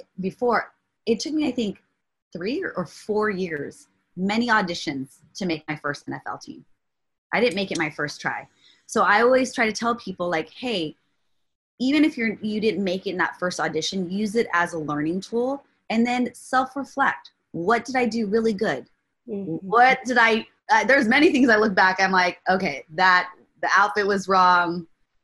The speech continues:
Speaker 1: What
Speaker 2: <laughs>
Speaker 1: was I doing? I
Speaker 2: Yeah.
Speaker 1: need to put the cheeseburger down for a second.'" <laughs>
Speaker 2: Yeah.
Speaker 1: Um,
Speaker 2: Yeah, yeah,
Speaker 1: you know,
Speaker 2: yeah.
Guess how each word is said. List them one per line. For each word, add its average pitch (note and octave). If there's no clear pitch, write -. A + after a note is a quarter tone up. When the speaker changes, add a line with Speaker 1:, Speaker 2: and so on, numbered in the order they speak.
Speaker 1:
What G#3
Speaker 2:
<laughs> -
Speaker 1:
was G3
I F#3+
doing? F3+
I F3+
Speaker 2:
Yeah. F#3+
Speaker 1:
need F#3+
to G#3
put -
the G3
cheeseburger G3
down F3+
for F#3+
a G3+
second.'" F3+
<laughs> B3
Speaker 2:
Yeah. -
Speaker 1:
Um, G#3+
Speaker 2:
Yeah, G3+
yeah, G#3
Speaker 1:
you C4
know, A3
Speaker 2:
yeah. G#3